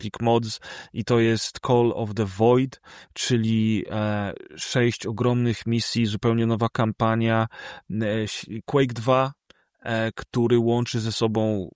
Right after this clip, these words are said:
Quake'a jeden i Quake'a dwa. Fabuła polega na tym, że, e, ci przedwieczni, którzy byli w pierwszym Quake'u, wzywają żołnierza z Quake'a dwa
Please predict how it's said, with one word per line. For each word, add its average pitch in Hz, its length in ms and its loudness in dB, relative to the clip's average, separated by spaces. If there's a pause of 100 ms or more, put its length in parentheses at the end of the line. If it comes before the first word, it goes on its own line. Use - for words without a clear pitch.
Quake'a 113 300 0
jeden 110 300 2
i 104 40 -4
Quake'a 107 340 -2
dwa. 117 340 0 (420)
Fabuła 113 380 2
polega 110 320 0
na 110 160 2
tym, 110 340 0
że, 104 540 0 (400)
e, 104 320 -4
ci - 200 -6
przedwieczni, 107 920 -2
którzy 104 420 -2
byli 101 240 0
w - 100 -8
pierwszym 107 340 0
Quake'u, 104 500 0 (140)
wzywają 113 540 2
żołnierza 113 500 2
z - 80 -6
Quake'a 107 340 0
dwa 101 360 2